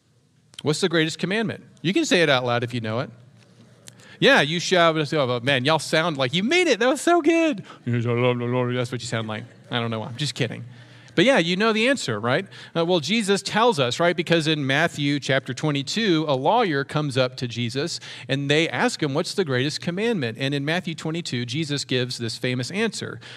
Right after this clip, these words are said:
"You shall love the Lord your God with all your heart and with all your soul and with all your mind." This is the great and first commandment. But then, because, you know, there is also a second side to that coin,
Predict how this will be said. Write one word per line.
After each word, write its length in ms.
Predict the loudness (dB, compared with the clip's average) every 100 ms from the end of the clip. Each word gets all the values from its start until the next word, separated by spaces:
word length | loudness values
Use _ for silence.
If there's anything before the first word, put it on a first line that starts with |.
| -10
"You 100 | -4
shall 200 | 0 0
love 240 | 4 2
the 100 | 2
Lord 240 | 2 0 0
your 120 | -2
God 240 | 0 -2
with 120 | -2 -2
all 140 | -2
your 140 | -4
heart 380 | -4 0 0 0
and 80 | -4
with 120 | -2
all 140 | -2 -2
your 120 | -4
soul 420 | -4 -2 0 -2
and 180 | -4 -6
with 140 | -4
all 260 | -4 -2 -2
your 160 | -2 -2
mind." 560 | 0 0 0 -2 -12 -18 -20 -18 -8
This 440 | 0 2 2 0
is 440 | 0 2 0 -4 -4
the 120 | -6
great 540 | -4 0 0 0 -4 -6
and 200 | -6 -6
first 460 | -6 -4 -4 -6 -6
commandment. 640 | -6 -2 -2 -2 -6 -10 -20 -20 -20 -4 2
But 140 | 4
then, 260 | 6 6 4
because, 580 | 2 2 2 2 -2 -2
you 100 | 0
know, 200 | 2 0
there 340 | 2 4 4
is 100 | 2
also 420 | 2 2 2 0
a 100 | -2
second 400 | 0 0 0 -4
side 400 | 0 2 2 2
to 100 | 0
that 220 | 0 -2
coin, 560 | -2 0 2 0 -2